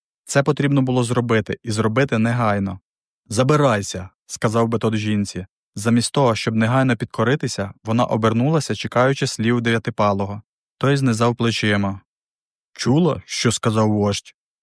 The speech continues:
Хоча Бетот був вождем Карлеона й Уфрица, переможцем у двох десятках битв і вважався найбільшим воєначальником з часів Скарлінга Простоволосого,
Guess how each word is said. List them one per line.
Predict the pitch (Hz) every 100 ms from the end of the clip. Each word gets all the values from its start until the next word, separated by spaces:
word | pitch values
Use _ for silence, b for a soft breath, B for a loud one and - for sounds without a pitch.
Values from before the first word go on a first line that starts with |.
| _ _
Хоча | - 107 131
Бетот | 139 131 143 135
був | 123 131
вождем | 120 117 117 135 135
Карлеона | - 123 120 120 135 143
й | 131 -
Уфрица, | 151 170 113 - 104 101 _ _ _ -
переможцем | 113 123 135 131 - 113 104
у | 120
двох | 117 127
десятках | 123 - 127 - 113
битв | 110 123 127 - - _
і | 117
вважався | 110 117 117 135 127 120
найбільшим | 117 117 131 127 120 113
воєначальником | 117 117 117 - 131 117 - 110
з |
часів | - - 113 - 127 107
Скарлінга | - 135 135 127 120
Простоволосого, | 120 - 113 117 143 165 - 107 101